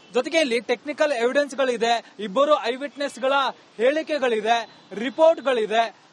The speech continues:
ಮರಣೋತ್ತರ ಪರೀಕ್ಷಾ ವರದಿ ಇದೆ, ಎಫ್ ಎಸ್ ಎಲ್ ರಿಪೋರ್ಟ್ ಇದೆ, ಇದೆಲ್ಲದಕ್ಕೂ ಕೂಡ ಇದೆ. ಇಂತಹ ವಿಚಾರಗಳನ್ನ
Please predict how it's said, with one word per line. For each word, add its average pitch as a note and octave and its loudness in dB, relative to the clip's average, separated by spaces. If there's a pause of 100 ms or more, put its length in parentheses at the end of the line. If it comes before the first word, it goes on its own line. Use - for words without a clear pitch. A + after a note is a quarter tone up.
ಮರಣೋತ್ತರ D4+ 2
ಪರೀಕ್ಷಾ C#4+ -2
ವರದಿ B3 -2
ಇದೆ, G#3+ -2 (280)
ಎಫ್ A#3 -2
ಎಸ್ D#4 0
ಎಲ್ D#4 0
ರಿಪೋರ್ಟ್ C4+ 0
ಇದೆ, G#3 -4 (200)
ಇದೆಲ್ಲದಕ್ಕೂ D4+ 0
ಕೂಡ C#4+ 0
ಇದೆ. F#3+ 0 (260)
ಇಂತಹ C#4 -2 (100)
ವಿಚಾರಗಳನ್ನ B3 0